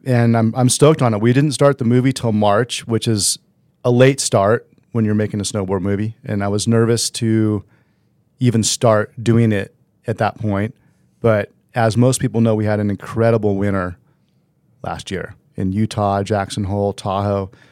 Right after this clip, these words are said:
Amazing winter. And we were able to get a lot of good footage and make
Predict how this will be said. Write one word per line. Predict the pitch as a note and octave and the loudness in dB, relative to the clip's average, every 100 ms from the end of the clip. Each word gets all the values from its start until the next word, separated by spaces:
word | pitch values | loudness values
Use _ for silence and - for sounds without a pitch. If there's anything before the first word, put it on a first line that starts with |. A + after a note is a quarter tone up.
| _ _ | _ _
Amazing | A#2+ C3 B2+ A#2+ | 2 2 4 2
winter. | A2 A2 A2 G2+ - _ _ _ _ _ _ C3 | 2 2 2 -2 -8 _ _ _ _ _ _ 0
And | A#2+ A#2 | 2 4
we | B2 | 4
were | B2+ | 6
able | B2+ B2 B2+ | 4 4 0
to | - B2 A#2 A#2+ A#2 A#2 A#2 | 0 2 4 4 2 -2 -2
get | A#2 A#2 | 0 0
a | A2 | 0
lot | G#2+ G#2+ G#2+ A2+ - | -2 0 2 0 -4
of | G#2+ G2+ | -8 -2
good | A2 - | -2 -2
footage | - A2 A2 G#2 | 0 2 2 0
and | G2 | -2
make | G#2 G#2+ - | 0 -2 -4